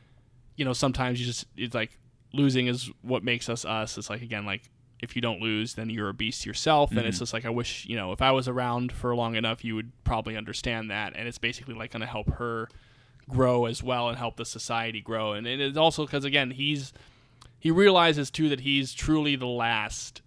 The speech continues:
Speaker 1: that, like, hates Godzilla. 'Cause even, even
Speaker 2: There, there's a level of he is the last human there who's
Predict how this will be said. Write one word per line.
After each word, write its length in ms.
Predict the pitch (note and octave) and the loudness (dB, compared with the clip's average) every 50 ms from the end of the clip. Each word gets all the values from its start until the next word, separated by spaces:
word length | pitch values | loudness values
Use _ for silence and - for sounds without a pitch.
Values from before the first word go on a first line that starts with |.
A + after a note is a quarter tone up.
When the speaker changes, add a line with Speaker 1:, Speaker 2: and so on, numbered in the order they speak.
| - _ | -8 _
Speaker 1:
that, 160 | - B2 G2+ | -2 -2 0
like, 400 | A2 A#2 A2 A2 A2+ - - - _ _ _ | 0 -2 -2 -2 -4 -8 -14 -20 _ _ _
hates 560 | - - C#3 B2+ A2+ - - - - - - - _ _ _ _ | -8 -4 -2 -2 -2 -2 -6 -8 -10 -10 -12 -16 _ _ _ _
Godzilla. 520 | - B2+ A2+ A2 A#2+ - A2 G#2+ G#2 G2+ G#2+ | -4 -2 -2 -2 -4 -4 -4 -2 -2 -2 -4
'Cause 160 | - C#3+ C#3+ | -4 2 2
even, 280 | F3+ F3+ F3+ F#3 F3 C#3+ | 2 4 4 0 -2 -2
even 180 | E3 F3+ D3+ E3+ | -2 4 6 8
Speaker 2:
There, 200 | G3 G3 E3 F3+ | 8 8 6 8
there's 300 | D#3 G3 G3 G3 E3+ F3+ | 10 12 12 12 10 8
a 60 | G3 | 6
level 540 | F3+ F3 F3 F3 F3 F3+ F#3 F#3 G#3+ G#3+ - | 6 6 6 8 8 8 8 8 6 4 6
of 220 | - E3+ E3+ D#3 | 6 6 4 4
he 300 | C#3+ - - - D#3 D#3 | 2 -2 -2 0 2 4
is 140 | D3+ D#3 C3 | 4 4 4
the 120 | - C#3+ C3+ | 4 4 6
last 380 | C3 C3 B2+ B2 A#2 - - | 8 10 10 10 8 8 6
human 260 | - B2+ A#2+ A2+ A2 | 6 8 8 8 8
there 160 | A2 A2 A2 G#2+ | 8 6 6 8
who's 400 | A2+ A2+ A2 G#2+ F#2+ - - | 8 6 6 4 2 -2 -6